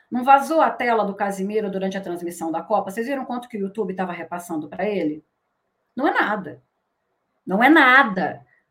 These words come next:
O YouTube ficou com a maior parte do dinheiro, e o Casimiro foi o único youtuber a tran-, a conseguir ali direitos de transmissão da fifa. Isso é uma coisa bilionária, vamos pensar bem, tô falando de Copa do Mundo. E o repasse dele foi mínimo.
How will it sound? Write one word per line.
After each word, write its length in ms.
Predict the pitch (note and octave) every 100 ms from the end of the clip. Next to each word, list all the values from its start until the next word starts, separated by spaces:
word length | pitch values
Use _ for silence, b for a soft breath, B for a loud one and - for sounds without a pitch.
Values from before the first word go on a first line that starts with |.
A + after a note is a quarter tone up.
| _ _
O 60 | G3
YouTube 380 | A#3+ B3 B3+
ficou 220 | C#4 C#4+ C4
com 100 | C4
a 20 |
maior 140 | C4
parte 340 | C4+ B3 C#4 B3
do 80 |
dinheiro, 440 | C#4 F4+ D#4+ C4 G3
e 20 |
o 60 | F#3
Casimiro 420 | G#3+ A3+ A3+ C#4+
foi 220 | - D#4+
o 220 | D#4+ B3+
único 300 | D4 F4+ F4
youtuber 420 | D#4 D4 G#3 A3
a 80 | C4+
tran-, 180 | C#4+ C#4
a 100 | A3
conseguir 540 | A3+ B3 B3 G#3 A3+ A3+
ali 120 | A3+
direitos 440 | G#3 G#3+ G#3 A3
de 80 | A#3
transmissão 480 | A3+ A3+ A#3 A3+ G#3+
da 100 | B3+
fifa. 480 | - A3 - - - _ _ _ _ -
Isso 340 | A3 A3 E4+
é 100 | B3+
uma 220 | A3+ D4 D4
coisa 420 | A3+ A#3 D#4 D#4 _ _ _ _ _
bilionária, 680 | D#3+ F3+ F3 G#3 E4 G#3+ D3+
vamos 220 | D3 E3+ F#3
pensar 320 | G3 G3 -
bem, 200 | D#4+ C#4+
tô 80 | -
falando 120 | E3+
de 80 | -
Copa 200 | F#3+ G3+
do 140 | B3+
Mundo. 420 | C4+ G#3 E3+ D3+ b b b b
E 60 | A3
o 40 |
repasse 380 | C4 C4+ D4 D4
dele 180 | D4 D4
foi 160 | D4+
mínimo. 460 | D4 B3 G3+ D#3